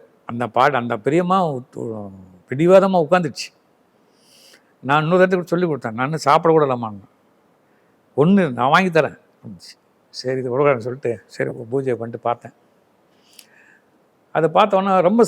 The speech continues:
சிம்பிளா தான் வந்துச்சு. அதுக்கப்புறம் "சரித்திரத்தை நீ படித்துக்கொள்னு" வந்துச்சு.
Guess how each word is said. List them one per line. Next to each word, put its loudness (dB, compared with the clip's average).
சிம்பிளா 6
தான் 2
வந்துச்சு. -12
அதுக்கப்புறம் 0
"சரித்திரத்தை 0
நீ -6
படித்துக்கொள்னு" -2
வந்துச்சு. -14